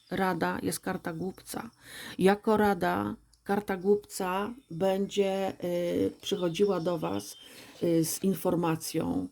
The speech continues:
prawda, y, że, ym, jakby to powiedzieć, po pierwsze,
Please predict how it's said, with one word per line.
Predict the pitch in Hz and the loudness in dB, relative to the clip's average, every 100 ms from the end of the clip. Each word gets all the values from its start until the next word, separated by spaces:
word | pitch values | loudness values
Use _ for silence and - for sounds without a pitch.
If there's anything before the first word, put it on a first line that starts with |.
| _ | _
prawda, | - 165 160 160 170 190 - _ _ - - _ - | -10 -10 -4 -4 -2 -6 -12 _ _ -20 -20 _ -4
y, | 160 165 160 | 0 0 0
że, | 151 160 185 185 190 202 _ _ _ _ - | -2 2 2 2 -2 -8 _ _ _ _ -4
ym, | 165 165 165 160 160 160 165 165 170 175 175 170 165 160 _ _ _ _ _ _ - | 0 4 4 2 0 -2 -2 -2 -4 -4 -4 -4 -6 -10 _ _ _ _ _ _ -20
jakby | 190 160 | -12 -8
to | 175 | -8
powiedzieć, | 165 156 170 156 160 151 - - - _ _ _ _ _ _ _ _ _ _ _ _ _ _ - - - - - - - - | -6 -2 0 2 2 0 -2 -10 -12 _ _ _ _ _ _ _ _ _ _ _ _ _ _ -20 -20 -20 -20 -18 -18 -8 -4
po | 202 | 2
pierwsze, | 254 247 240 240 226 226 | 4 4 2 2 2 0